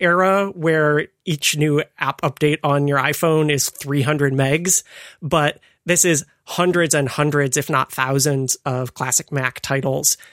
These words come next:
that are very hard to find anywhere else. And now we have a second location for them,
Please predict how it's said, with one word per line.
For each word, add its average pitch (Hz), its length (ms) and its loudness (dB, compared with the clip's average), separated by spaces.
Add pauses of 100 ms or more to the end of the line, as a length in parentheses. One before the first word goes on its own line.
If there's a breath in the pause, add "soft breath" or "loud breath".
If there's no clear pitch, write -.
(140)
that 151 260 -2
are 139 400 0
very 175 340 0
hard 147 340 0
to 143 60 -2
find 139 300 0
anywhere 135 340 -2
else. 147 340 0
And 139 140 -2
now 131 140 -2
we 135 100 -2
have 131 140 -2
a 127 40 -2
second 131 320 -4
location 151 500 -6
for 147 220 -4
them, 165 260 -6